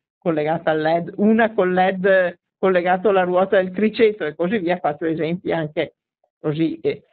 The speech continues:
Ma per dire che il prodotto, che è un veicolo, è un pretesto che non deve essere però banale, eh, fa lavorare gli allievi intorno a un concetto che attraverso la riflessione e ricostruzione porta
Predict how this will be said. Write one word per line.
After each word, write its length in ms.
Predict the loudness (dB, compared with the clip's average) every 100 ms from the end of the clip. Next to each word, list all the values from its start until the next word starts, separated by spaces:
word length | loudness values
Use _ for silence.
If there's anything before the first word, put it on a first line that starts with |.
| _
Ma 140 | -4
per 220 | 0 -2 -2
dire 440 | -4 -2 -2 -2
che 100 | 0
il 340 | 2 0 -6
prodotto, 880 | 0 2 4 4 2 0 _ 0 0
che 220 | 2 2
è 40 | 2
un 160 | 2
veicolo, 680 | 0 0 0 -2 2 2 4
è 100 | 2
un 240 | 2 -2 -2
pretesto 840 | 0 0 2 0 0 -2 -2 0
che 120 | 0
non 180 | 0 0
deve 200 | 0 2
essere 380 | 0 -2 -4 -2
però 280 | 2 4
banale, 800 | 4 0 0 -4 -2 -2 -2 -4 _ _ _ _ -6
eh, 180 | -4
fa 220 | 0 0 2
lavorare 640 | 0 2 2 4 2 0
gli 120 | 0
allievi 480 | 0 0 -2 0 -2
intorno 420 | -4 0 2 2
a 40 | -2
un 120 | -4
concetto 920 | 0 0 2 -2 -2 -6 -2 0 0 _ _ -4
che 120 | -2
attraverso 560 | 0 0 0 0 0
la 140 | 2 2
riflessione 640 | 0 -2 -4 -2 -2 0
e 20 | -2
ricostruzione 880 | -2 -2 -2 -8 -6 -4 -2 -4 0
porta 640 | 0 0 -4 0 0